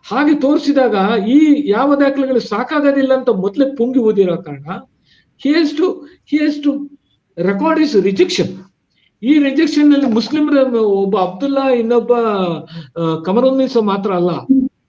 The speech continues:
ಒಬ್ಬ, ಒಬ್ಬ ಬಸಣ್ಣನೂ ಬರ್ಬೋದು, ಇನ್ನೊಂದು ಪಾರ್ವತವ್ವನೂ ಬರ್ಬೋದು ಅದ್ರಲ್ಲಿ.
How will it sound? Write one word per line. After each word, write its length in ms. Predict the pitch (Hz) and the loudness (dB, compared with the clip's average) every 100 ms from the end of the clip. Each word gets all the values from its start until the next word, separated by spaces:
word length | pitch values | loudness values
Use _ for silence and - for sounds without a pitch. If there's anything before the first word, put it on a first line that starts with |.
| _ _ _ _ _ _ _ _ | _ _ _ _ _ _ _ _
ಒಬ್ಬ, 200 | 165 175 | -2 2
ಒಬ್ಬ 480 | 202 185 185 190 - | 4 4 2 0 0
ಬಸಣ್ಣನೂ 500 | 170 233 262 277 277 | -2 -2 0 0 2
ಬರ್ಬೋದು, 440 | 240 233 226 240 285 | 2 2 2 2 2
ಇನ್ನೊಂದು 340 | 247 220 196 | 2 0 -2
ಪಾರ್ವತವ್ವನೂ 600 | 180 202 247 240 233 240 | -2 0 0 2 2 2
ಬರ್ಬೋದು 400 | 208 185 170 156 | 0 -2 -2 -4
ಅದ್ರಲ್ಲಿ. 300 | 143 135 | -8 -14